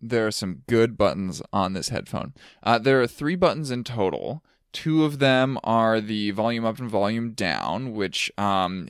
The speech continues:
exist over on the, uh, the right side of the headphones, um, and they're, they're part of what appears to be, like, the, the battery pack, uh, module, um, that kind of, um, rests behind your ear a little bit.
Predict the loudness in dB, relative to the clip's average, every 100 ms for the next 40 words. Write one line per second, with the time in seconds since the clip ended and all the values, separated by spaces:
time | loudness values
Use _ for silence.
0 | -4 -4 -4 -4 -4 -4 0 0 0 0
1 | 0 -2 -4 -16 -20 _ _ -2 2 2
2 | 0 -2 -2 2 2 2 0 -2 2 2
3 | 0 -2 0 2 0 0 -2 -2 -2 -4
4 | -2 -2 -2 -6 -8 -4 -2 -2 -4 -10
5 | -8 -6 -2 0 0 -2 -4 -6 -4 -2
6 | -2 -6 -12 -4 0 0 0 0 0 0
7 | 2 4 4 2 -2 -2 -2 -2 -2 4
8 | 4 6 2 0 2 2 2 -2 -16 -10
9 | -2 0 0 0 2 4 4 2 2 2
10 | 0 -8 -20 -8 -2 0 0 0 0 -2
11 | -4 0 -2 -2 -10 _ _ _ _ _
12 | -2 2 2 0 -2 -2 2 2 2 -6
13 | -6 -4 -4 -2 0 0 0 0 2 2
14 | 2 2 2 2 2 0